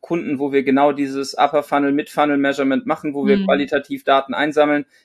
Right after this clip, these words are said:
Speaker 1: Wen erreichen wir eigentlich? Was motiviert die Leute? Was hält sie davon abzukaufen und so? Aber gerade im B two B-Kontext, wo dann auch so ein Ansatz, ne, ich bin da jetzt hoffentlich nicht despektierlich, äh,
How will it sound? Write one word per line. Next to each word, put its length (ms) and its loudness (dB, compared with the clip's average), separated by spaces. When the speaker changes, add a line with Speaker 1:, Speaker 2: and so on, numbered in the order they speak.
Speaker 1:
Wen 140 2
erreichen 380 2
wir 100 4
eigentlich? 320 -2
Was 140 -2
motiviert 380 -8
die 80 -4
Leute? 420 0
Was 160 -2
hält 140 -2
sie 80 -10
davon 260 -2
abzukaufen 640 -4
und 80 -12
so? 160 -8
Aber 220 2
gerade 300 2
im 100 0
B 120 -6
two 120 -8
B-Kontext, 720 -2
wo 80 0
dann 260 2
auch 140 2
so 160 -2
ein 80 0
Ansatz, 580 2
ne, 120 -2
ich 280 -8
bin 360 -8
da 80 2
jetzt 400 -2
hoffentlich 420 -2
nicht 160 -4
despektierlich, 720 -4
äh, 320 -2